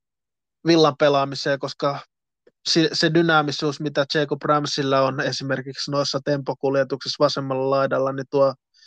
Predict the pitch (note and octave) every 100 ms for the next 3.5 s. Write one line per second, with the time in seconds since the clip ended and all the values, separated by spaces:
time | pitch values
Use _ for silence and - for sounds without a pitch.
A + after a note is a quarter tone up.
0 | _ _ _ _ D#3+ D#3 D#3 D#3 D3+ D3
1 | C#3+ D#3 D3+ D3 C#3 C3+ C3+ C3+ C#3+ C#3
2 | C#3+ C#3 C#3+ C#3+ C#3 C3 C#3 - C#3+ -
3 | C#3+ C#3 B2+ - A#2+